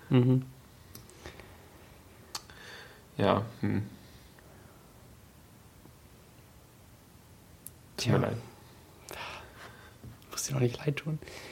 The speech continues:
Speaker 1: ähm, sind wir eine Selbsthilfegruppe für Leute, die nicht reden wollen.
Speaker 2: Ja.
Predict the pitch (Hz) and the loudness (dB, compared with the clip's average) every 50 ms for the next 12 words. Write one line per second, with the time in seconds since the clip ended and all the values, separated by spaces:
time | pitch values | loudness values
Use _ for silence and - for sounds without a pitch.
0 | - - - - - - - - - 165 135 135 135 131 131 131 127 127 131 143 | -16 -16 -18 -18 -20 -20 -12 2 8 12 12 12 12 12 12 12 12 12 12 12
1 | 147 143 139 139 - 139 131 127 127 123 120 147 175 214 - - 143 135 - 135 | 12 12 12 12 12 12 12 12 12 12 12 12 12 12 12 12 10 12 12 12
2 | 131 131 131 147 147 151 139 - 143 139 135 139 135 135 135 131 131 127 127 127 | 12 12 12 10 8 8 8 10 12 12 12 12 12 12 12 12 12 12 12 12
3 | 127 127 127 127 - - - 165 165 147 123 120 123 123 135 156 165 - - - | 12 12 12 12 10 12 12 12 12 12 12 12 12 12 12 10 8 6 0 -14
4 | - - - - - - - - - - - - - - - - - | -16 -18 -20 -20 -20 -6 4 8 10 12 12 12 12 12 12 12 12